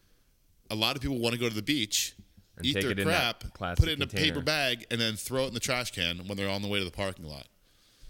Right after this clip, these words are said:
Speaker 1: You know, so you don't wanna put, you don't wanna alienate yourself from people who wanna buy stuff, but you also don't wanna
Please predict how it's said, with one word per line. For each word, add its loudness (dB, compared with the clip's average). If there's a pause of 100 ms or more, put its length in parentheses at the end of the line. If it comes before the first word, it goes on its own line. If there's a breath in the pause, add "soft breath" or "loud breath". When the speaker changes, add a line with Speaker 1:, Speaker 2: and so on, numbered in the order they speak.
(600 soft breath)
Speaker 1:
You -6
know, 2
so 0
you 2
don't -2
wanna 0
put, -4
you -2
don't 0
wanna 0
alienate 0
yourself -2
from -10
people -4
who 2
wanna 0
buy 0
stuff, -2
but 0
you 2
also -2
don't -2
wanna -2